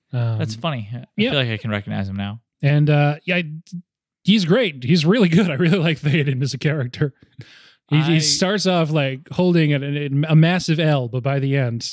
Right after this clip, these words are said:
Speaker 1: he
Speaker 2: Yeah.
Speaker 1: turns that into a W.
Speaker 2: I really like how gross and old he is at first.
Speaker 1: Yeah.
Speaker 2: <laughs>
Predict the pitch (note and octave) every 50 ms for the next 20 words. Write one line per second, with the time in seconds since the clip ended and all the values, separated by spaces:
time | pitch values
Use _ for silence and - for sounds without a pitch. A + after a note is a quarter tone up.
0 | - - _ - B2 A#2+ C#3+ - C#3 B2+ B2+ A2+ C3+ B2+ C3+ C3+ A#2 C3 C#3+ A#2+
1 | D#3 B2+ A#2+ - G2+ G#2+ B2+ C3 B2 B2+ C#3 D3 D#3 D#3+ D3+ C#3 D3+ E3 D#3+ D#3
2 | D3+ C#3+ C#3+ C#3 C3 - C3 B2 A#2+ A#2+ A#2 G#2+ G#2 A#2 A2+ A#2 A2+ - G#2 G#2+
3 | A2+ A#2 A2 G2+ G2+ G2+ G2+ G2+ F#2 G2+ - _ - - G#2 G2 - - C#3+ C3+
4 | A#2+ B2+ E3+ C3 G3 D3 -